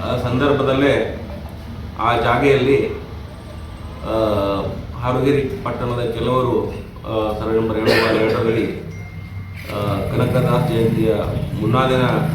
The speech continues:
ಅಲ್ಲಿ ಕನಕ, ಕನಕದಾಸರ ಮೂರ್ತಿಯ ಪ್ರತಿಷ್ಠಾಪನೆ ಮಾಡಲಿಕ್ಕೆ ಪ್ರಯತ್ನ ಮಾಡಿದಾಗ ನಾವು ಪೊಲೀಸರ ಮೂಲಕ ಆ ಕಾರ್ಯವನ್ನು ತಡೆದಿದ್ವಿ. ಅದಾದಮೇಲೆ, ಆ, ಮುನ್-, ಯಾವುದೋ ಒಂದು ದಿನ, ಆ,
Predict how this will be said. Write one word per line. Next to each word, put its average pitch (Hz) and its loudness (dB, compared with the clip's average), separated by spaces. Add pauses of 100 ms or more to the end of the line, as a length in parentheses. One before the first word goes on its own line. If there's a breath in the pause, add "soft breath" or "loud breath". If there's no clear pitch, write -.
ಅಲ್ಲಿ 110 2
ಕನಕ, - 0 (840)
ಕನಕದಾಸರ 113 0 (960)
ಮೂರ್ತಿಯ 117 2
ಪ್ರತಿಷ್ಠಾಪನೆ - 2
ಮಾಡಲಿಕ್ಕೆ - 2
ಪ್ರಯತ್ನ - 2
ಮಾಡಿದಾಗ 104 0
ನಾವು 101 0
ಪೊಲೀಸರ 104 0
ಮೂಲಕ 104 0 (960)
ಆ 104 -2
ಕಾರ್ಯವನ್ನು 104 0
ತಡೆದಿದ್ವಿ. 120 0
ಅದಾದಮೇಲೆ, 117 2 (1000)
ಆ, 110 0 (440)
ಮುನ್-, 120 -2 (360)
ಯಾವುದೋ 120 4
ಒಂದು 131 4
ದಿನ, 120 2
ಆ, - -4